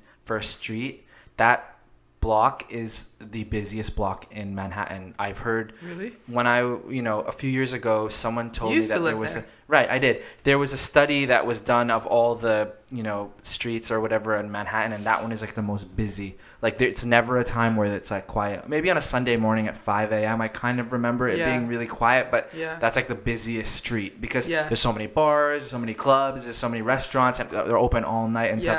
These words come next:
Speaker 1: stuff. That must be s-, that must really tough for you sometimes, right? Because growing up in, in, in, you know, rural England and then coming to the busiest street in, in Manhattan and living there.
Speaker 2: Yeah.
Speaker 1: So, like,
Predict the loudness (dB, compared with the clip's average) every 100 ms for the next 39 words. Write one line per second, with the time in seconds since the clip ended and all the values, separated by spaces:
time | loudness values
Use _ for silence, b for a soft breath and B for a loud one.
0 | -2 -12 2 6 6 4 -2 -2 -4 -6
1 | 2 2 2 -4 0 2 2 0 -4 _
2 | _ 2 2 4 -2 -2 -2 -4 -2 -2
3 | 0 0 -2 -4 -6 -4 -6 -10 _ _
4 | -20 _ _ _ _ -18 -2 4 4 4
5 | 2 2 0 -4 -8 B B -6 -4 -4
6 | -6 -6 -6 -6 -4 2 4 2 0 0
7 | 2 0 0 -2 -2 -4 -4 -4 -4 -4
8 | -4 -8 B -12 -4 -2 -2 0 0 0
9 | -2 -4 -4 -4 -4 -4 -6 -8 -10 -12
10 | -10 -8 -6 -2 4 4 4 -2 -4 -2
11 | 0 2 4 4 4 0 -8 -4 -4 0
12 | 0 0 -2